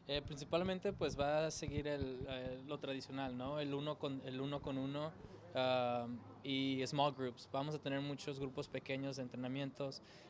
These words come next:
Eh, tenemos aquí como, no solamente va a ser táctica, técnica, sino también vamos a enfocarnos mucho en lo que viene siendo la fuerza, agilidad y todo lo que viene siendo el,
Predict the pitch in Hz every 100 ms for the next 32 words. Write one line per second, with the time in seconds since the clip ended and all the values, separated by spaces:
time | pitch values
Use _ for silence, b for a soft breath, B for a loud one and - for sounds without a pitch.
0 | - 135 135 147 143 156 151 127 147 143
1 | - 147 143 135 131 123 127 135 156 139
2 | 135 135 143 135 127 - 131 123 135 131
3 | - 123 131 123 135 139 135 135 131 131
4 | 120 127 127 135 135 B B B - 143
5 | 175 170 160 139 143 135 139 151 151 139
6 | 160 139 135 127 135 139 139 139 120 139
7 | 131 - 135 135 123 127 123 120 123 135
8 | 131 120 - 131 135 143 123 127 - 127
9 | 131 127 117 113